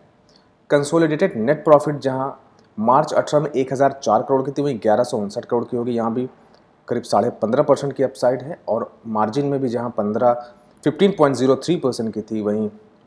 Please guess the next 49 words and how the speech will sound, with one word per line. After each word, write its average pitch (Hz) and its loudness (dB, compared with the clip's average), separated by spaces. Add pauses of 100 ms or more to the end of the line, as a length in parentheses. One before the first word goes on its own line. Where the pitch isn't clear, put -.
(260)
मार्च 104 -6
उन्नीस 113 -6
में 104 -4
हो 95 -6
गई 107 -6 (460)
फ़िफ़्टीन 120 -4
पॉइंट 117 -4
सिक्स - -10
एट 110 -8
परसेंट, 107 -6
यहाँ 104 -6
भी 151 -8 (180)
मार्जिन 101 -8
भी 131 -6
थोड़े 101 -8
से 139 -4
बढ़े 92 -6
हुए 87 -12
हैं। - -20 (1040)
तो, 92 -10
अ, 90 -8
year 165 10
on 165 8
year 151 2
इसके 143 -10
बहुत 104 -10
ज़बरदस्त 110 -10
रिजल्ट्स 123 -10
हैं, 156 -6
लेकिन 110 -10
क्वार्टर 104 -2
में 110 -10 (100)
थोड़ा 98 -4
सा 101 -10
इनको 95 -10
झटका - -12
लगा 95 -6
है, 143 -4
इस 113 -8
वजह 104 -2
से 104 -8
थोड़ा 101 -4
शेयर 101 -2
प्राइस 98 -2
पे 110 -8
भी 117 -4
दबाव 113 2
बना 101 2
है। - -14